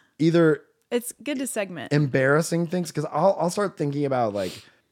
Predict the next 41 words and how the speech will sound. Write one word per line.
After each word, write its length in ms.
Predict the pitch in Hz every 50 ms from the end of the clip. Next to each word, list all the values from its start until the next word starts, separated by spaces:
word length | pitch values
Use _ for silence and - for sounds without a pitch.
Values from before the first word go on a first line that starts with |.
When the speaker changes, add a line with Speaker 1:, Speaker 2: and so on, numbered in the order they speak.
| _ -
Speaker 1:
not 220 | 127 147 160 170
necessarily 560 | 160 156 143 143 117 - 139 127 123 120 117 107
experience, 520 | 95 - - - 104 107 113 117 113 -
like, 260 | 104 101 95 90 -
I, 100 | 85 101 95
definitely 420 | - 110 117 131 139 135 143 135 113
experiences 440 | 98 - - 92 95 90 92 87 87
I 100 | 90 87
had 320 | 90 90 82 82 76 73 -
or 240 | - 90 95 90 - _ -
interactions 520 | 107 110 110 95 80 95 - 104 92 85
I 60 | 90 85
had 160 | 87 85 82
with 100 | 78 -
people 200 | 92 87 73 76
when 100 | 78 80
I 80 | 82
first 280 | 80 - 85 85 - -
moved 120 | 90 80
to 80 | 76 82
town 320 | 78 - 87 76 76 78
where 80 | 73 73
I 40 | 76
was 100 | 78 80
like, 200 | 73 71 - _ _ _ _ _ _ _ _ _ _
"What 460 | - 123 139 160 202 370 151 123 113 110
was 160 | 101 95 80
I 140 | 80 78 80
thinking?" 600 | - _ _ _ - 165 160 143 135 101 95 90 -
Speaker 2:
Yes. 260 | - - - - -
Speaker 1:
Or 560 | - 165 185 185 160 143 127 127 127 123 123 - _ _ _ _ _ _ _ _ _ _ _ -
even, 260 | 165 185 180 170 143
especially 420 | 131 - - 202 208 214 190 165
before 380 | 143 113 - - - 156 151 143
I 60 | 131
moved 180 | 123 110 98 -
here, 120 | 107 92
where 100 | 92 90
I 40 | 92
didn't 200 | 95 92 92 90
know 140 | 87 85